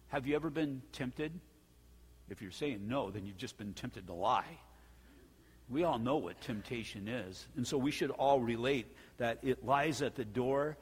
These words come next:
and its desire is for you. And so there's this reality of the temptation, but God has told them, "But you should rule over it."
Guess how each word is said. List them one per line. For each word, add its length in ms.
and 180
its 200
desire 880
is 380
for 160
you. 300
And 140
so 280
there's 320
this 260
reality 1000
of 160
the 100
temptation, 760
but 160
God 260
has 140
told 280
them, 180
"But 160
you 180
should 260
rule 400
over 420
it." 160